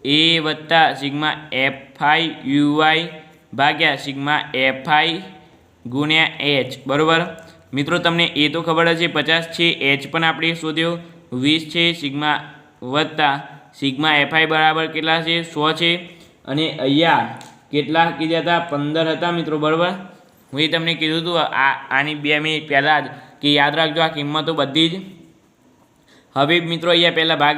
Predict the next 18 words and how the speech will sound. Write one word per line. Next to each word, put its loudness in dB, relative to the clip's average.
ચાલશે, -2
જો 0
વીસે 0
અહીંયા 2
પાંચ, 2
પાંચ, 0
ત્રણ, 2
પંદર, 2
સીધો 4
જ 0
ડ-, 2
જવાબ 4
આવી 4
જશે 0
પચાસ 2
વત્તા 2
ત્રણ -2
બરાબર 4